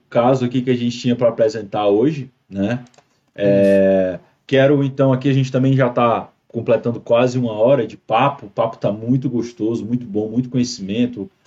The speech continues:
Speaker 1: muita gente aqui acompanhando, prestigiando, é, você, e com muita razão, porque você é um cara que tem muita história pra contar e conta bem, entende do que tá falando, né?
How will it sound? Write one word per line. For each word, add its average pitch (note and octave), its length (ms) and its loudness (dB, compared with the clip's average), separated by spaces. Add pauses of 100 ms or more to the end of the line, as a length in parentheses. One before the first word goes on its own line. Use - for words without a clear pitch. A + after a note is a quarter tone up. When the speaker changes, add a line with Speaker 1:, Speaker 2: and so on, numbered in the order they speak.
Speaker 1:
muita B2+ 300 0
gente B2 300 -2
aqui B2 120 -2
acompanhando, A2 680 -4
prestigiando, G#2+ 840 -4 (480)
é, G2 220 2
você, A2+ 680 -2 (340)
e G#2 220 -2
com B2 140 -4
muita B2+ 320 0
razão, A#2 480 0
porque A#2+ 320 -6
você A2+ 260 -2
é - 20 2
um A#2 100 -4
cara A#2 220 0
que A2+ 100 -12
tem A#2 180 -4
muita A#2+ 400 -4
história A2 400 -2
pra G#2 160 -10
contar G2 640 -4 (320)
e G#2 460 0
conta A#2+ 380 2
bem, A#2+ 320 2
entende C3 500 0
do C3 100 -4
que B2+ 120 -10
tá A#2+ 120 2
falando, G#2+ 600 -2 (240)
né? G2 260 -2